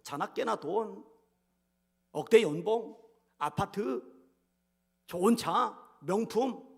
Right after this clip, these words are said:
썩은 거, 썩은 거, 썩은 거. 여러분, 그거 살지 말라는 거 아니고, 사지 말라는 거 아니고, 타지 말라는 거 아니에요. 살다 보니까 하나님께서 복을 주셔서 내가 누릴 수 있어요. 저 그거 반대 안 해요.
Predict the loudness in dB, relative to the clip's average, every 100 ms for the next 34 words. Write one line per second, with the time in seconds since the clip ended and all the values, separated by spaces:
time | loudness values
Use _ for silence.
0 | -20 _ _ _ _ _ _ _ -8 -4
1 | -2 -2 -2 -4 -4 -8 -10 -10 -10 -10
2 | -16 _ _ _ _ _ -20 -20 -12 2
3 | 2 2 0 2 2 2 0 -2 -2 -4
4 | -4 -6 -6 -6 -6 -2 0 0 -4 -12
5 | -8 -4 0 0 2 0 -2 -2 -4 -4
6 | -4 -4 -2 -4 -4 -4 -2 -2 -2 -4
7 | -4 -6 -18 -20 -16 -2 0 2 2 0
8 | -2 -4 -4 -4 -8 -4 -4 -4 -8 -6
9 | -4 -4 -4 -4 -2 -2 0 0 4 4
10 | 4 6 4 6 4 4 4 4 4 4
11 | 4 2 -2 -18